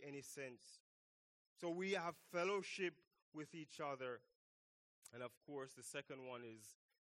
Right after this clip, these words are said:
the cleansing, the forgiveness that comes through the blood of Jesus Christ. Cleansing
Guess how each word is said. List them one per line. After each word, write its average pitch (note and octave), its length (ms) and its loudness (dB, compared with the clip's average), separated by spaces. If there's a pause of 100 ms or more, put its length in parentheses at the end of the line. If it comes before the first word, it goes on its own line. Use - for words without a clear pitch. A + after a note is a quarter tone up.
(160)
the A#2 60 -8 (140)
cleansing, B2 560 -6 (1000)
the G#2+ 140 -12
forgiveness A#2+ 680 -8
that A2 160 -6 (120)
comes A#2 280 -10 (140)
through G#2 380 -14 (120)
the G2+ 120 -18
blood G2 240 -10 (280)
of G2+ 100 -16 (140)
Jesus F#2+ 440 -18
Christ. - 480 -18 (960)
Cleansing C3 500 -6